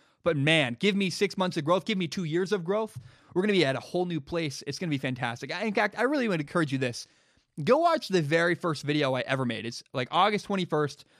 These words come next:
twenty seventeen. I was talking about Conor McGregor. Oh, it is just awful. It's a really, really horrible video.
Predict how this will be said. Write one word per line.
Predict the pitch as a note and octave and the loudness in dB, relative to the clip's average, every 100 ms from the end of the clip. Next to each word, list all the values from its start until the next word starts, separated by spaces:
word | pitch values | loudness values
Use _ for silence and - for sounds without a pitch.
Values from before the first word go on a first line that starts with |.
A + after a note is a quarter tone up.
| - | -20
twenty | - G3+ G3 | -2 0 4
seventeen. | F#3+ E3+ F3+ E3 | 2 2 0 0
I | D3 | -2
was | C3+ | -2
talking | F3+ F#3+ G3+ E3 | -4 -2 -2 0
about | D3 B2 | 0 0
Conor | - D#3 D#3 | -2 0 2
McGregor. | C3 B2+ C#3 B2+ A#2 - _ _ _ _ _ _ - | 0 0 0 0 -6 -10 _ _ _ _ _ _ -8
Oh, | E3+ D#3 - | -6 -6 -2
it | G3 G3 | 2 2
is | D3 | 2
just | D3+ - | 0 -2
awful. | C#3+ C#3+ C3 | -2 0 0
It's | C3 | 0
a | C3+ | 0
really, | D3 F3 F3 | 2 4 4
really | D#3+ C#3+ | 4 2
horrible | C3 D#3 C#3 B2 | 4 2 2 0
video. | C#3 C3 A#2+ | 0 0 -2